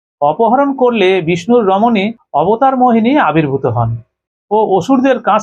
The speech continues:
থেকে অমৃত পুনরায় উদ্ধার করেন। প্রচলিত বিশ্বাস মতে ধন্বন্তরী আয়ুর্বেদ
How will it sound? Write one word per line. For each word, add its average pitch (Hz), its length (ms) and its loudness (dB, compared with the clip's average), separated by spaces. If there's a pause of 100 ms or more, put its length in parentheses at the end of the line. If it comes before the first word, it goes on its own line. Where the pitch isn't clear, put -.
থেকে 220 220 0 (160)
অমৃত 202 360 0 (180)
পুনরায় 208 480 2 (320)
উদ্ধার 196 360 0
করেন। 127 300 -2 (500)
প্রচলিত 269 460 0 (220)
বিশ্বাস 190 380 -2 (240)
মতে 233 280 0 (260)
ধন্বন্তরী 220 680 0 (120)
আয়ুর্বেদ 190 460 2